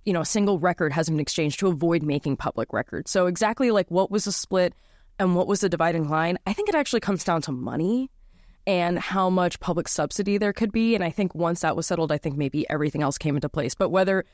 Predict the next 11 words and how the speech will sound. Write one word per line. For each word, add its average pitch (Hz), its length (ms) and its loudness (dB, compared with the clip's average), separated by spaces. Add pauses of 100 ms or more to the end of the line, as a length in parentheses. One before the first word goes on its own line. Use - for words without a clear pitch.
(180)
whether 226 260 4
it 233 140 0
was 240 160 0
the 220 80 0
mayor 240 420 2
and 202 120 0
his 180 120 -2
special 196 280 -2
powers 214 560 2
or 175 260 0 (300)
factors, 311 720 2